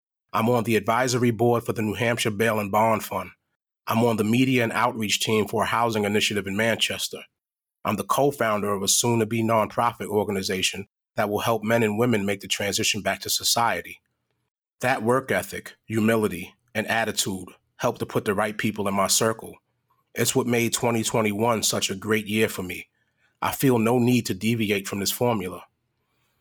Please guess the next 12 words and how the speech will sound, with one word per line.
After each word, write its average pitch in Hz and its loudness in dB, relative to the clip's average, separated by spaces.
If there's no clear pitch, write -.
And 101 0
that 104 0
precious 117 0
life 110 0
in 107 2
the 90 0
sonogram 101 2
is 95 -4
now 101 0
eight 98 0
years 95 -2
old. 98 0